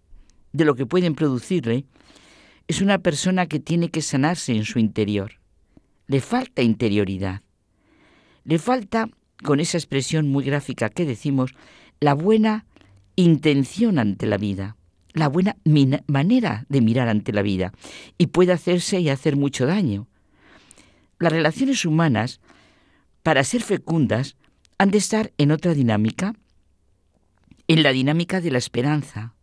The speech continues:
que es la dinámica de la fe, de la confianza, de la veracidad, de la comprensión, del respeto, del amor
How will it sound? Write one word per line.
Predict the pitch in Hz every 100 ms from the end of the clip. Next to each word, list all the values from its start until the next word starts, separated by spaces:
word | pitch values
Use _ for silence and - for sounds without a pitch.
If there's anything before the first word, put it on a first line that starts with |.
| _ _ _ _
que | -
es | 143
la | 143
dinámica | 120 127 151 139 151 143 _ _ _ _
de | 131 135
la | 110 107
fe, | - 160 135 135 _ _ _ _ -
de | 127
la | 131 123
confianza, | 123 110 - 110 151 151 - 113 113 _ _ _ _ _ _ _
de | 127 143
la | 127 - _ _
veracidad, | 143 156 127 - 113 135 190 151
de | 139
la | 117
comprensión, | - 110 107 110 104 - 170 139 131 - _ _ _
del | - 135 135
respeto, | 120 131 - - 190 - 123 113 156 _ _
del | 117 147 113
amor | 104 160 151 120